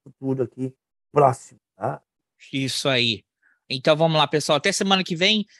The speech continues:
Speaker 2: Toda semana a gente tem um bate-papo semanal, onde a gente fala sobre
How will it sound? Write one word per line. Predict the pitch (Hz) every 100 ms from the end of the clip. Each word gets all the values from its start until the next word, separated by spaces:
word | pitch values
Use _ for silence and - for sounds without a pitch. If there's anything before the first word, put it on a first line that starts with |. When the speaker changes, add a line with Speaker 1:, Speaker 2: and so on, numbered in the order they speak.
| _
Speaker 2:
Toda | 190 196
semana | 180 185 196
a | 180
gente | 170
tem | 175
um |
bate-papo | 160 160 - 185 -
semanal, | - 160 147 190 226 214 _ _ _
onde | 131 135
a |
gente | 139
fala | - 151
sobre | - 143 139 120 107 95